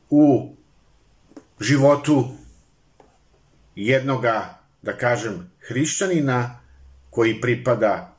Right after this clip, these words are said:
Bogu i koji se nalazi u crkvi. Prva stvar, ukoliko smo sagrešili protiv nekoga,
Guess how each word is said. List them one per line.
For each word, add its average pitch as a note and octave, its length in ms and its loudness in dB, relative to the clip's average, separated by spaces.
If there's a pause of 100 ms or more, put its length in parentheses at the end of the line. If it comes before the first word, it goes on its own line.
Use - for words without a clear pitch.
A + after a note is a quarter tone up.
Bogu F3 480 2
i D3+ 160 -2
koji B2+ 220 -2
se A#2+ 220 -2
nalazi G#2+ 640 -2 (140)
u - 80 -10
crkvi. - 440 -14 (2000)
Prva G3+ 280 4
stvar, F#2 380 -6 (760)
ukoliko D3+ 520 2
smo G#3+ 180 -4
sagrešili F3+ 800 -2
protiv C3 320 -2
nekoga, C3+ 680 0